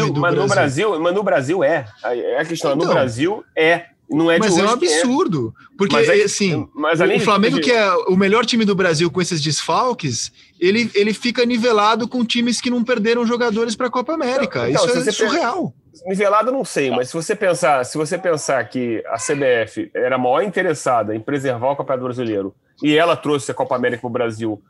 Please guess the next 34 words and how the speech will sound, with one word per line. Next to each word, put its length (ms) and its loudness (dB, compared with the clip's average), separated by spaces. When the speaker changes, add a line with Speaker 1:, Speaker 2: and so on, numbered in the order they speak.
Speaker 2:
pra 200 0
engarrafar 480 0
ainda 240 2
mais, 520 0
não 220 0
só 280 2
o 80 0
seu 220 -2
calendário, 520 2
como 160 -2
os 80 -4
seus 140 0
estádios 540 0
aqui, 240 -6
que 80 -8
tem 180 -6
gente 200 -2
que 60 -16
vai 100 2
sair, 360 0
vários, 300 2
alguns 240 0
times 160 -4
não 260 0
vão 140 0
jogar 240 2
nos 80 -2
seus 160 -2
estádios 400 -2
por 60 -12
causa 160 -2
da 40 -2
Copa 200 -4
América, 420 -2